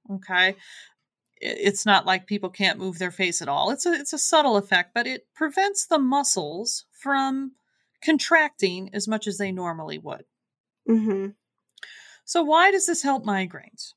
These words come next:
Speaker 1: Okay.
Speaker 2: Mm-hmm.
Speaker 1: So they actually don't know exactly why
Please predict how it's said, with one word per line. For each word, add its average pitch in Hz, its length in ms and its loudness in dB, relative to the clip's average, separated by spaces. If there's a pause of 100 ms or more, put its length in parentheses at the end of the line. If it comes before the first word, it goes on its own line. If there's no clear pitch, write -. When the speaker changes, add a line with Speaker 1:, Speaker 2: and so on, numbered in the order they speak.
(480)
Speaker 1:
Okay. 202 360 2
Speaker 2:
Mm-hmm. 196 40 2
Speaker 1:
So 202 500 2 (540)
they 254 320 2
actually 359 540 0
don't 254 500 -2
know 226 760 0
exactly 254 840 0
why 202 760 0